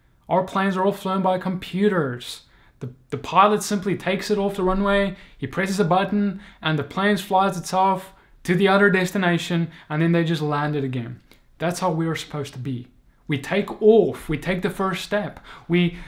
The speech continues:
uh, do what he called us to do, but then when we're in it,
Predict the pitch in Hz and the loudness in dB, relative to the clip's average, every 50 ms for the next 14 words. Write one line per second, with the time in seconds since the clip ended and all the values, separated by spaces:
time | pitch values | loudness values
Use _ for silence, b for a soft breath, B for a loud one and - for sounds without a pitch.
0 | B B B B - - - 170 143 127 127 - - 202 233 240 226 214 196 196 | B B B B -16 -16 -14 -12 -12 -14 -4 2 4 8 8 8 8 8 6 4
1 | 180 170 185 196 190 180 185 - - 202 214 214 208 202 190 180 - - 180 160 | 4 2 2 2 0 -2 -4 0 2 4 4 6 4 2 0 -2 -2 -2 0 0
2 | 208 220 190 151 131 151 170 - 190 185 185 185 185 180 180 175 175 - 185 226 | 2 2 0 0 0 -2 -2 -2 -2 -2 -2 -2 0 0 0 0 -2 -4 0 2
3 | 247 247 226 170 156 151 - - | 4 4 4 2 -2 -4 -8 -12